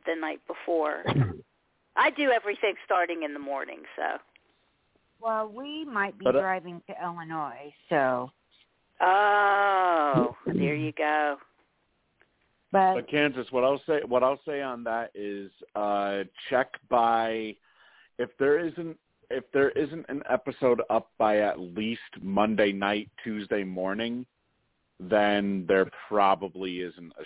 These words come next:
Speaker 4: show that week or
Speaker 1: But
Speaker 4: next
Speaker 1: you'll have
Speaker 4: week.
Speaker 1: it listed, right?
Speaker 4: Yeah, yeah, it'll be listed if, uh, if there is one, 'cause usually I
Speaker 1: 'Cause
Speaker 4: keep
Speaker 1: last
Speaker 4: it, I
Speaker 1: week's
Speaker 4: keep
Speaker 1: show,
Speaker 4: it
Speaker 1: you guys
Speaker 4: public
Speaker 1: kept
Speaker 4: for
Speaker 1: telling me to,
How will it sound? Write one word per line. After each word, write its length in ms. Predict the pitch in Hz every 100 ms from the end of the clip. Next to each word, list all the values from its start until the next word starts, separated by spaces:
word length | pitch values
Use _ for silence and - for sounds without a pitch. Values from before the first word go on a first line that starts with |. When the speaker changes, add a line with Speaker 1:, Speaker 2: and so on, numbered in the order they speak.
| -
Speaker 4:
show 320 | 85 65 50 _ _ _ _ _ _ _ 85
that 200 | 71 58
week 280 | 65 - - - _ _ _ -
or 140 | 90
Speaker 1:
But 100 | -
Speaker 4:
next 80 | 90
Speaker 1:
you'll 100 | 269
have 160 | 269 233
Speaker 4:
week. 100 | 233
Speaker 1:
it 20 | 220
listed, 580 | 220 - - 185 156 -
right? 340 | 165 175 190 - _ _ _ - _ _ _
Speaker 4:
Yeah, 280 | 131 123 87
yeah, 240 | 101 107 82
it'll 240 | 95 120 -
be 180 | 120
listed 520 | 104 104 104 - 69 - _ _ - - _ -
if, 180 | 101 95 -
uh, 360 | 104 92 90 90
if 160 | 101 104
there 180 | 107 95
is 200 | 92 90 90
one, 320 | 82 67 69 _ _ _ _ _ _
'cause 240 | 107 87 85
usually 520 | 104 123 117 123 107
I 140 | 98 277
Speaker 1:
'Cause 40 |
Speaker 4:
keep 80 | 262
Speaker 1:
last 200 | 277 370
Speaker 4:
it, 80 | 415
I 80 | 427
Speaker 1:
week's 140 | 349
Speaker 4:
keep 100 | 220
Speaker 1:
show, 80 | 339
Speaker 4:
it 100 | 294
Speaker 1:
you 80 | 277
guys 80 | 208
Speaker 4:
public 200 | 330 190 -
Speaker 1:
kept 100 | 302
Speaker 4:
for 140 | 180
Speaker 1:
telling 360 | 214 247 269 262
me 160 | 254 240
to, 140 | 220